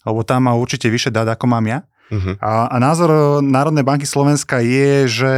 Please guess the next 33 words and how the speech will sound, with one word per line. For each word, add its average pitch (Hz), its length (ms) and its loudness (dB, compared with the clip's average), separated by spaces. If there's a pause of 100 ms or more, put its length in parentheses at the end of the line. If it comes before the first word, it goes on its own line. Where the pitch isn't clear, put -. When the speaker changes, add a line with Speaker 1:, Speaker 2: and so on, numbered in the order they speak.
(560)
Speaker 1:
my 131 320 0
už 156 100 -2
v - 60 -16
podstate 147 400 -4
posledný 139 460 -2
kvartál 127 420 -2
dvetisícdvadsaťjeden, 117 1040 -4 (720)
čiže, 110 260 -14 (220)
no, 120 240 -12
už 107 160 -12
v 101 80 -8
decembri 104 340 0
Speaker 2:
Mhm, 104 80 -2
Speaker 1:
minul-, 110 220 -2
Speaker 2:
no. 113 60 -2
Speaker 1:
minulého 117 360 0
roka, 113 380 -4 (260)
a, 110 140 -6 (400)
sa 120 180 -4
realitný 120 460 -2
trh, 117 240 -6 (140)
e, - 100 -16 (720)
ako - 240 -14
keby 120 220 -6
nachádza, 113 420 0
alebo 107 160 -2
vstúpil 117 560 -2
do, 101 400 -4 (400)
do 101 320 -2
pásma 104 480 -4
realitnej 104 400 -4
bubliny. 117 480 -4
Speaker 2:
Mhm. 101 320 -6